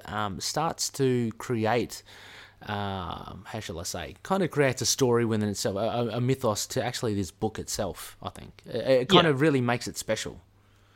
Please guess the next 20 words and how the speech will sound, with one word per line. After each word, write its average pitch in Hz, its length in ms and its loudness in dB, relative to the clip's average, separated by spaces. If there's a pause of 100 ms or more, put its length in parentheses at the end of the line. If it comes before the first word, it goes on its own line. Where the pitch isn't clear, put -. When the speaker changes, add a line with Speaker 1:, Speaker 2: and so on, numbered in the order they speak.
(1900)
Speaker 2:
So, 185 680 8 (140)
yeah, 160 340 8
and 165 400 6 (360)
so 175 260 4
we 175 80 8
get, 202 200 6
we 147 100 4
get, 185 260 4
on 123 140 2
the 131 80 0
next - 300 0
two 123 140 0
pages, 104 400 4
we 98 120 0
have 92 160 2
an 95 80 -2
introduction 95 520 -2
by 95 160 4
Marv 90 320 2
Wolfman. 120 460 4